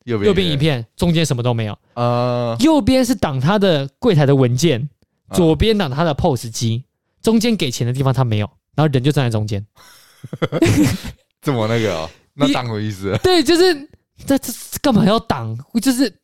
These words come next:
Speaker 2: 那就拿掉就好啦。<laughs> 然后那天我就这样跟，就这样说。我爸说：“对啊，那就拿掉就好啦。”我就说：“
Speaker 1: 嗯。
Speaker 2: 可是你这样想，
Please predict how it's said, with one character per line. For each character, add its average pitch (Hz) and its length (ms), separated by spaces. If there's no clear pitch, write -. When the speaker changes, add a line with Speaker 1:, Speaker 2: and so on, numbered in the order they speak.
Speaker 2:
那 233 100
就 214 100
拿 170 160
掉 202 160
就 190 120
好 113 180
啦。 123 200
<laughs> - 280
然 202 120
后 262 160
那 254 120
天 254 140
我 180 80
就 156 100
这 175 60
样 165 100
跟， 143 160
就 160 140
这 147 100
样 127 100
说。 107 300
我 160 80
爸 240 120
说 240 120
：“对 285 160
啊， 254 40
那 247 80
就 240 80
拿 160 120
掉 170 140
就 160 120
好 117 140
啦。” 107 220
我 143 100
就 190 80
说：“ 214 120
Speaker 1:
嗯。 - 0
Speaker 2:
可 170 100
是 190 140
你 143 100
这 147 80
样 143 80
想， - 180